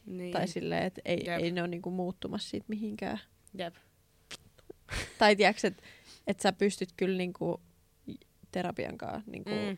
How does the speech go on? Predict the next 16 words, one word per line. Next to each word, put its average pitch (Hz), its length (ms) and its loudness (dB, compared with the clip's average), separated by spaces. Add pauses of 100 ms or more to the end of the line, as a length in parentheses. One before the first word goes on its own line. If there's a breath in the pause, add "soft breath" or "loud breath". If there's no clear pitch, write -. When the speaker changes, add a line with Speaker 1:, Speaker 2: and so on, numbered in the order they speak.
Speaker 2:
ja 170 180 2
silleen 170 500 2
Speaker 1:
Mm. 185 120 -4
Speaker 2:
oppii, 175 380 0
miten 180 260 0
sun 196 140 0
aivot 180 360 0
toimii 196 440 0
ja 208 120 0
kaikkea, 208 420 2
mut 202 260 -4
et 196 120 -2 (280)
jos 202 200 -2
niistä 202 300 0
on 226 200 2
sus-, 214 260 -4